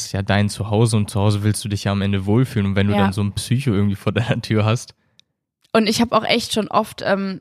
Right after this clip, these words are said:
Speaker 2: Briefe, Briefkasten gehabt oder an meinem Auto mit Handynummern und keine Ahnung was. Es war teilweise echt wöchentlich, dass irgendwas im Briefkasten war, irgendwas an meinem Auto war,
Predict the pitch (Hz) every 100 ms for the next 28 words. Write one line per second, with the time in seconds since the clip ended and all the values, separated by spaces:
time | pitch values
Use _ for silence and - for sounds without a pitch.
0 | - - 220 226 214 190 196 208 - 208
1 | 190 - 196 196 196 - 185 190 - 196
2 | 196 196 214 - 202 202 190 185 - 214
3 | 214 208 190 185 180 180 - 190 185 196
4 | 190 185 185 202 196 202 202 196 - 220
5 | - - - _ _ 190 226 240 226 208
6 | 208 202 - 220 214 202 190 202 240 -
7 | 214 - 208 202 202 202 196 190 185 190
8 | 185 - 220 233 202 202